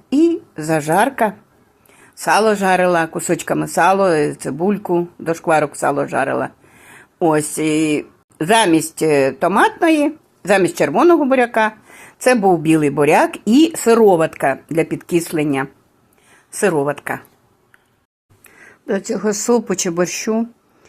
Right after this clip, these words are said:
ще можна добавити моркви натерти на терці і зелені. Це все по вкусу.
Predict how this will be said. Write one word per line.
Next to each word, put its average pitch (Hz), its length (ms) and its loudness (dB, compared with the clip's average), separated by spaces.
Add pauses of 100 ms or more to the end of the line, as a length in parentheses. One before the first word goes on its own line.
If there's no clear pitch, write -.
(180)
ще - 220 -8
можна 214 280 0
добавити 185 1000 0
моркви 208 400 0
натерти 165 500 -4
на 151 180 -4
терці 143 500 -8 (600)
і 208 220 -4
зелені. 143 680 -4 (440)
Це - 140 -12
все 208 240 -4
по 202 140 -12
вкусу. 147 520 -14